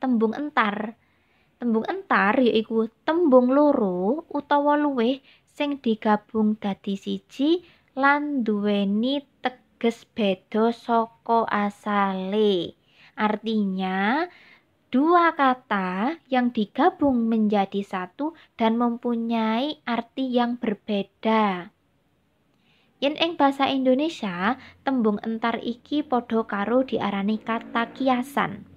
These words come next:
Nah, tembung entar iki yen dilogika kaya ora iso nemu nalare. Tulodone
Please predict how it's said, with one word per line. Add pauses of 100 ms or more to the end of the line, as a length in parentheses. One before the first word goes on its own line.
(680)
Nah,
tembung
entar
iki (220)
yen
dilogika (320)
kaya (220)
ora
iso
nemu
nalare. (1400)
Tulodone